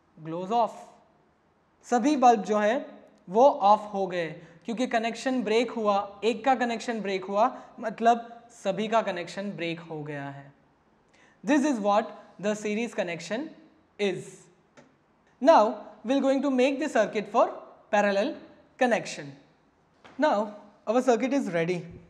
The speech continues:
हमारा सर्किट जो है पैरेलल कनेक्शन के लिए वो रेडी हो गया है।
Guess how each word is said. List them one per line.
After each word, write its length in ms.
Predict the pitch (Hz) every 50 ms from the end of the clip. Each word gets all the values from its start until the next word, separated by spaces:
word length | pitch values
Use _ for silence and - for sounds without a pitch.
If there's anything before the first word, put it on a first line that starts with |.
| - _ _ _ _
हमारा 240 | - 208 240 254 262
सर्किट 400 | 262 254 330 302 - 254 247 202 190
जो 100 | 226 220
है 160 | 220 220 208
पैरेलल 360 | 208 185 185 196 202 214 214
कनेक्शन 420 | 208 208 190 185 180 - - 190 180
के 100 | 180 175
लिए 240 | 180 175 185 214 - - - - - - - - _ _ _ -
वो 120 | 202 220
रेडी 240 | 214 196 196 214 233
हो 140 | 220 202 180
गया 180 | 170 170 165 160
है। 200 | 160 180 208